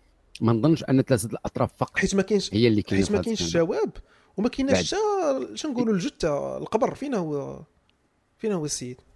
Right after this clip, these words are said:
Speaker 1: لا، فين
Speaker 2: آه.
Speaker 1: هو،
Speaker 2: ما
Speaker 1: فوالا.
Speaker 2: كاين، ما كاينش، ما كايناش هاد المعلومات هاي. دونك
Speaker 1: لان دابا هنا،
Speaker 2: هاي.
Speaker 1: هنا فين كتبقى ناقصه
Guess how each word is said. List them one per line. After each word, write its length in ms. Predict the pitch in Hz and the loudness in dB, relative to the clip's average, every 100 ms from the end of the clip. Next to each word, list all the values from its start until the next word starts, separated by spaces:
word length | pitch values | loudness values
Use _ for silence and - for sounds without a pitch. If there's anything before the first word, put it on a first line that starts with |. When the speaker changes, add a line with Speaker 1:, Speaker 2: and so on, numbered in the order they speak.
| _ | _
Speaker 1:
لا، 120 | 117 | -8
فين 180 | 110 160 | 2 4
Speaker 2:
آه. 40 | 143 | 6
Speaker 1:
هو، 200 | 127 135 | 4 2
Speaker 2:
ما 180 | 135 - 139 - | 0 -6 -12 -8
Speaker 1:
فوالا. 200 | 120 151 | -2 2
Speaker 2:
كاين، 160 | 175 180 - | 2 0 -4
ما 80 | 180 | -6
كاينش، 260 | - 127 - | -2 -4 -4
ما 120 | 147 | -8
كايناش 260 | 165 160 | -6 -6
هاد 60 | 147 | -8
المعلومات 480 | 139 127 131 131 - | -8 -8 -10 -12 -16
هاي. 140 | 131 _ _ _ _ _ _ _ _ _ _ _ _ _ - | -20 _ _ _ _ _ _ _ _ _ _ _ _ _ -6
دونك 360 | 147 262 - - - - | -2 -2 -4 -14 -8 -2
Speaker 1:
لان 280 | 143 180 170 | 4 6 6
دابا 160 | 143 | 6
هنا، 220 | 123 156 214 | 2 0 -2
Speaker 2:
هاي. 360 | 175 165 113 - _ _ _ _ _ _ | -4 -4 -6 -10 _ _ _ _ _ _
Speaker 1:
هنا 180 | 101 156 | 4 4
فين 160 | 170 180 | 4 0
كتبقى 480 | - - - - 147 | -4 -4 -6 -2 0
ناقصه 540 | 139 - - 185 | 0 -4 -12 -12